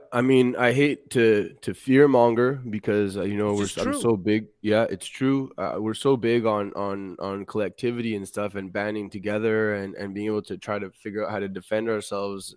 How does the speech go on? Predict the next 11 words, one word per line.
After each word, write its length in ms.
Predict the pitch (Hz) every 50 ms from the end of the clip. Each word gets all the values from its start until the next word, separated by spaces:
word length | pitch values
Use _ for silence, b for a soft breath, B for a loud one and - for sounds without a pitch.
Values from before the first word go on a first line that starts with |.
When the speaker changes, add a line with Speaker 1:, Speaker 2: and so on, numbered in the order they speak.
| -
Speaker 1:
um, 280 | - 101 104 98 92 92
in 120 | 104 104
a 60 | 101
way 260 | 98 101 107 107 107 104
that, 300 | 101 101 98 98 - 98
like, 240 | 101 98 95 -
the 80 | - 98
German 440 | 92 90 104 104 104 104 101 98 98
Bund 360 | 92 104 107 104 101 101 98
in 120 | 98 95
America 520 | 95 95 98 104 104 107 - - 92 90